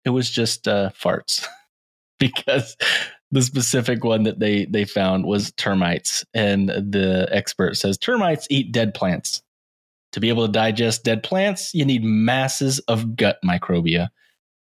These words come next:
As the dead plants are digested by the gut microbia, gases are produced. So what you're seeing are lots of termites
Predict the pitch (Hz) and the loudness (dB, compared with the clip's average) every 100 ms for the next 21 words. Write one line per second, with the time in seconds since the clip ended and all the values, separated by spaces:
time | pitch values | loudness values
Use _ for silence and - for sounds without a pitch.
0 | _ _ - 117 127 120 120 135 135 139 | _ _ 0 2 2 0 0 0 0 0
1 | 131 123 113 107 110 123 - 120 117 107 | 0 0 0 0 0 0 0 0 2 2
2 | 107 160 - 131 113 117 104 104 107 110 | 0 0 0 -2 0 0 0 2 0 0
3 | _ _ _ _ _ - 107 98 - 113 | _ _ _ _ _ -2 0 0 0 0
4 | 123 117 156 196 185 - - - _ _ | 0 0 0 2 0 -2 -6 -10 _ _
5 | _ _ _ _ - 180 185 180 - 135 | _ _ _ _ -4 0 0 0 0 0
6 | 151 170 165 - 143 135 131 127 113 110 | 2 2 0 0 0 2 2 0 0 2
7 | 113 139 143 - - - 120 - 120 110 | 2 2 0 -4 -4 0 0 0 0 2
8 | 107 104 - | 2 0 -4